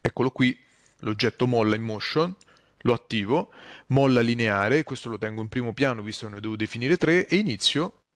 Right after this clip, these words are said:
Qui mi sono preparato il modello del serbatoio, ecco, andando a dividerlo,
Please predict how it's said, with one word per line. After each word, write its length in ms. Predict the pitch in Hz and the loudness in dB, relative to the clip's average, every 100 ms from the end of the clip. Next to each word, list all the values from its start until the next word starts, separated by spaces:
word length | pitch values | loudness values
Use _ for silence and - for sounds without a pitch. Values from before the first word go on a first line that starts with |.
| _ _ _ - _ | _ _ _ -20 _
Qui 140 | - | 0
mi 100 | 127 | 2
sono 240 | 113 113 110 | 0 -2 0
preparato 560 | 117 113 113 131 123 | 0 2 0 0 -2
il 80 | 113 | -4
modello 380 | 107 107 120 117 | -10 -4 -2 -2
del 160 | 113 110 | -4 -4
serbatoio, 720 | 120 107 110 135 131 110 104 | -4 -2 0 2 2 4 2
ecco, 340 | 107 - 107 95 | 0 0 -4 -2
andando 480 | 110 107 110 110 110 | -2 0 0 2 2
a 140 | 107 - _ _ _ | 0 -4 _ _ _
dividerlo, 880 | 117 117 117 139 123 110 104 95 | -6 -4 -2 0 2 2 0 -4